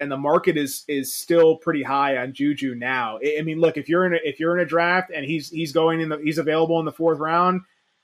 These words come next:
and you can get him as either your wide receiver one or a really high-end wide receiver two, by all means, jump on it and take that value right there. Um, but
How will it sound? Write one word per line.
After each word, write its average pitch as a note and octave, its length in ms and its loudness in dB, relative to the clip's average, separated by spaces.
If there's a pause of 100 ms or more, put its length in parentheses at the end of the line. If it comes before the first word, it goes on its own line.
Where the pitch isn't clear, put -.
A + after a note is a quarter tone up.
(100)
and C#3+ 460 0
you D#3 160 -4
can D#3+ 160 -2
get D#3 120 4
him D3+ 120 0
as C#3+ 180 0
either D#3 120 0
your C#3+ 160 0
wide C#3 180 2
receiver C#3 340 -2
one D#3 600 -2
or C#3 260 -2
a C#3 80 0
really D3 340 0
high-end C#3 360 -2
wide C3+ 180 0
receiver C3+ 300 -6
two, D#3 240 -2
by C3 100 -2
all C3+ 220 2
means, C#3+ 280 -6
jump C3+ 300 -6
on D3 200 0
it D3 60 -4
and C3 140 -10
take C3+ 220 -4
that B2+ 240 -4
value B2+ 320 -4
right D3 200 0
there. E3 340 4 (440)
Um, B2 600 0 (440)
but C#3 360 2